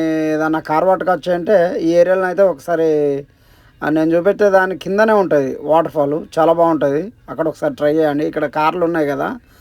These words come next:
అవి వాటర్ ఫాల్ గురించి ఆగినాయి. భూపాలపట్నంలో అయితే, ఆ, టిఫిన్ చేసినాం. చట్నీ అంతా ఏమంత పెద్ద బాగాలేదు, దోశ తిన్నాం ఇక్కడ. ఫ్రెండ్స్, మా స్టేషన్ కాడ ఇంతకుముందు ఒక చెక్ పోస్ట్ కాడ అయితే ఆపాడు. ఆపి ఐదు వందలు అడుగుతుంటే,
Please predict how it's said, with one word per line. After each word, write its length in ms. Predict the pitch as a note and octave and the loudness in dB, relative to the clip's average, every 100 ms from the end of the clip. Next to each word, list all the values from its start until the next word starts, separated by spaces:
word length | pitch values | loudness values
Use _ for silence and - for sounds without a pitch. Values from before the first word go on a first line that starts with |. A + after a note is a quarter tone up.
| _ _ | _ _
అవి 80 | D#3 | 0
వాటర్ 260 | D#3 D#3 D3+ | 4 4 2
ఫాల్ 200 | F3+ F3 | -2 0
గురించి 340 | E3+ E3 D#3+ | -2 -2 0
ఆగినాయి. 380 | D3+ C3+ B2+ A#2+ _ - - - - E3+ | -2 -4 -10 -16 _ -20 -20 -20 -6 2
భూపాలపట్నంలో 760 | E3+ G3 G3+ G#3 G#3 G#3 G3+ | 6 8 8 6 6 6 6
అయితే, 500 | F#3+ A3 F#3 G#3+ C#4 - - E3+ | 6 8 8 6 0 -10 -6 0
ఆ, 100 | D#3+ | 2
టిఫిన్ 340 | E3+ D#3 G3 | 2 2 2
చేసినాం. 440 | F#3 D3 D3 E3 - - | 2 2 2 0 -6 -12
చట్నీ 320 | - D3+ C#3 F3 | -2 0 2 2
అంతా 180 | F#3 | 6
ఏమంత 320 | F3 F3 E3 D#3 | 6 6 4 6
పెద్ద 140 | D3+ | 6
బాగాలేదు, 520 | D3 D3 D3 C#3+ C#3 | 8 8 8 6 2
దోశ 260 | D#3+ D3 C#3+ | 4 4 4
తిన్నాం 380 | D3 C#3+ C3+ C3 | 4 2 0 -4
ఇక్కడ. 240 | - B2 D3 - _ _ - - - - - - - - - - | -8 -8 -8 -12 _ _ -12 -10 -8 -8 -8 -8 -10 -10 -12 -4
ఫ్రెండ్స్, 320 | A3 C4 - - B3 - - F#3+ | -4 -4 -10 -12 -12 -12 -6 -4
మా 120 | G3 C4+ F3+ F3+ F3 E3+ | -4 -4 -4 -4 -4 0
స్టేషన్ 300 | - F#3+ A3 | -2 -2 -6
కాడ 160 | A3+ B3+ | -2 -2
ఇంతకుముందు 480 | A#3+ A#3+ A#3+ B3 B3+ | -2 -4 -4 -4 -6
ఒక 260 | B3 A#3+ | -6 -6
చెక్ 140 | A3 A#3 | -8 -8
పోస్ట్ 200 | A#3+ - | -8 -4
కాడ 160 | A#3+ | -2
అయితే 220 | A3+ A3+ D4 A#3 B3 - - - - - - | -4 -4 -4 -4 -6 -14 -18 -18 -18 -16 -4
ఆపాడు. 420 | G3 G#3+ G3 D#3+ F#3+ G#3+ - - - - - | -4 -4 -10 -12 -12 -12 -12 -12 -12 -14 -8
ఆపి 180 | F3 G#3 | -6 -2
ఐదు 180 | A3 A3 | -2 -2
వందలు 260 | A3+ A3+ A3+ | -4 -4 -4
అడుగుతుంటే, 560 | A3+ A3+ A#3 A3+ C4 | -6 -10 -12 -10 -6